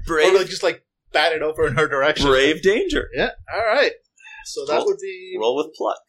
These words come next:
Speaker 2: pluck. All right. So that's, yeah, that's just my standard plus one right now.
Speaker 1: Unless you,
Speaker 2: Uh,
Speaker 1: do you have a
Speaker 2: that's
Speaker 1: thread with, um,
Speaker 2: Yes, I do.
Speaker 1: do you have a
Speaker 2: I
Speaker 1: thread
Speaker 2: have,
Speaker 1: with Princess
Speaker 2: I have one
Speaker 1: Claudia?
Speaker 2: thread left.
Speaker 1: If you flip it over, you can
Speaker 2: Yeah.
Speaker 1: get a ten plus on a roll result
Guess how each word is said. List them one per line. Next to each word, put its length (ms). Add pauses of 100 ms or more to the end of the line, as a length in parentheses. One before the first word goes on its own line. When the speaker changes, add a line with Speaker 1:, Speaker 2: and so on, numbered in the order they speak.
(100)
Speaker 2:
pluck. 160 (320)
All 80
right. 80 (420)
So 160 (100)
that's, 220
yeah, 60 (100)
that's 160
just 140
my 40
standard 360
plus 240
one 160
right 160
now. 280
Speaker 1:
Unless 360
you, 100
Speaker 2:
Uh, 60
Speaker 1:
do 100
you 60
have 100
a 60
Speaker 2:
that's 120
Speaker 1:
thread 360 (100)
with, 300 (200)
um, 100
Speaker 2:
Yes, 200
I 80 (160)
do. 300
Speaker 1:
do 80
you 80
have 100
a 20
Speaker 2:
I 60
Speaker 1:
thread 140
Speaker 2:
have, 60
Speaker 1:
with 140
Princess 540
Speaker 2:
I 20
have 60
one 60
Speaker 1:
Claudia? 400
Speaker 2:
thread 100
left. 160 (140)
Speaker 1:
If 100
you 80
flip 320
it 60
over, 220
you 80
can 120
Speaker 2:
Yeah. 60
Speaker 1:
get 80
a 20
ten 280
plus 280
on 80
a 80
roll 300
result 420